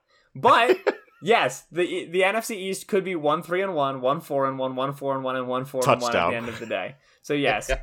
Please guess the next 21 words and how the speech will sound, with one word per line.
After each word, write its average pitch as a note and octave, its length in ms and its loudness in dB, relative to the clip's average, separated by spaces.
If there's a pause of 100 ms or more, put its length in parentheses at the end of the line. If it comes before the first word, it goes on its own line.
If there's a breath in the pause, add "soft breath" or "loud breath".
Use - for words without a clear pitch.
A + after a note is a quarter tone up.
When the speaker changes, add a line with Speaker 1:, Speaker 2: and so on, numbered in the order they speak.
(140)
Speaker 1:
Dallas F3 580 4 (540)
still F3 360 6
worse. F3 280 2
Dallas D3 280 0
actually D3 260 -4
worse. D3+ 360 -4 (420)
There's C3+ 360 0
really D3+ 560 0
a C3 240 2
chance. - 580 -12
Yes. - 440 -16 (200)
Speaker 2:
I'm G#2+ 60 4
gonna A2+ 100 4
leave A#2+ 220 2
three B2+ 160 2
words G#2+ 360 2
with, G2 300 -2
uh, F2+ 320 2
a F#2+ 80 0
word G2 240 -4
from F2+ 340 -2